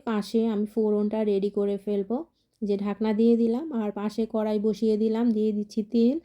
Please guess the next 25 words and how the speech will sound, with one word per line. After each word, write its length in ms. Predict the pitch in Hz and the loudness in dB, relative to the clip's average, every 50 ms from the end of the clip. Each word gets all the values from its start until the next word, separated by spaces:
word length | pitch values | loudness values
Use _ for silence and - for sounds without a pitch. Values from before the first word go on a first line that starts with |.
| _ _ _ _ _ _ - 220 | _ _ _ _ _ _ -12 -8
আর 140 | 196 202 208 | -6 -6 -4
কয়েকটা 360 | - 202 208 202 202 - 247 | -4 -2 -2 -2 -2 -4 -6
শুকনা 340 | 240 - - 220 - 214 208 202 | -4 -2 -4 -4 -4 -2 -4 -4
মরিচ 280 | 196 202 202 202 196 | -2 -2 -2 -2 -2
দিয়ে 220 | 202 202 208 202 196 | 0 0 0 0 0
দিলাম। 240 | 190 185 175 175 - 190 | -2 -4 -4 -6 -10 -8
তো 80 | - 226 | -4 0
মরিচটাকে 580 | 220 226 233 240 254 269 247 - - 262 240 262 | 2 4 4 4 4 2 0 -2 -2 -2 0 0
ভেজে 360 | 247 226 226 220 214 214 247 254 | 2 2 2 2 4 4 4 4
নিব। 200 | 247 262 247 240 285 359 370 - _ _ _ _ _ - | 4 4 2 0 -2 -4 -6 -8 _ _ _ _ _ -4
এরপরে 320 | - 240 240 247 240 247 247 | 0 0 2 2 2 0 0
কয়েকটা 340 | 240 247 240 233 233 - 240 233 | 0 0 -2 -2 -2 -2 -4 -2
গোটা 300 | 220 233 233 233 233 233 226 226 - 233 - | 0 -2 -2 -2 -2 -6 -6 -6 -10 -10 -4
তেজপাতা 500 | 240 247 240 240 - - 240 233 233 226 | -2 -2 -2 -2 -2 -4 -2 -2 0 0
দিয়ে 220 | 220 226 233 233 240 | 2 4 6 6 6
দিলাম। 320 | 233 233 220 226 233 254 311 320 - - | 4 2 2 0 -2 -4 -6 -8 -12 -10
আর 240 | 220 208 208 202 196 196 | -8 -6 -6 -6 -6 -4
এখন 320 | 214 208 202 - - 226 220 220 | -4 -6 -6 -2 -2 -2 0 0
দিয়ে 200 | 208 226 233 240 226 | 2 2 2 2 2
দিব 180 | 233 226 220 226 233 | 0 -2 -4 -4 -4
মরিচটা 500 | 247 233 214 214 220 214 214 - - 220 214 | -2 -2 -2 -2 -4 -6 -6 -8 -8 -6 -6
হয়ে 240 | 202 208 202 208 214 | -4 -4 -4 -4 -2
গেলে 260 | 226 226 220 208 202 233 262 247 220 | -2 -2 -2 -2 -2 -2 0 0 0
গোটা 340 | 196 220 220 214 214 - 226 233 | 2 0 -2 -2 -2 -2 -4 -4
পাঁচফোড়ন। 640 | 233 226 196 190 185 - _ - 185 165 170 165 | -4 -4 -6 -6 -6 -8 _ -4 -4 -4 -4 -6